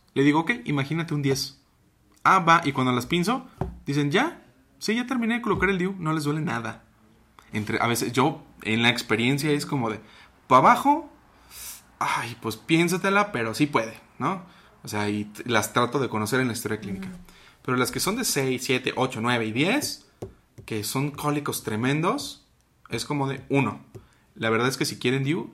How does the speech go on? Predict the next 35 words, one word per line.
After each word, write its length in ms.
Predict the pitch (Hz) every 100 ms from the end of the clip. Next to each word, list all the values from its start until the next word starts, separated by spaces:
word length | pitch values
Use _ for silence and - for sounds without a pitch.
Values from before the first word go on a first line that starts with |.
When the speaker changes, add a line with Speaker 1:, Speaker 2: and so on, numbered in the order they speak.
| -
Speaker 1:
les 240 | 117 107 -
cambio 360 | 107 104 113 117
la 100 | 135
idea 340 | 156 220 226
y 40 |
les 140 | 160 117
digo, 200 | 113 110
"¿No 120 | 139
quieres 180 | 139 196
mejor 180 | 165 165
un 60 |
implante? 380 | 170 160 160 220 - _ _ _ _ _ -
¿No 100 | 139
quieres 220 | 185 175
tratar 280 | 135 135 135
tu 100 | 160
dolor 240 | 131 117
menstrual? 420 | 131 131 - 147 - _ _ _ _ _
¿No 140 | 151 170 170
te 100 | -
quieres 260 | - 147 -
quitar?". 400 | - 139 170 - -
Aunque 280 | - 143 143
van 160 | 156 240
con 120 | 320
la 60 |
idea 140 | 165 156
del 160 | 170
diu, 240 | 143 190 -
porque 220 | - -
les 140 | 110 -
recomiendo 300 | - 113 147
a 20 |
la 40 |
amiga, 260 | 170 143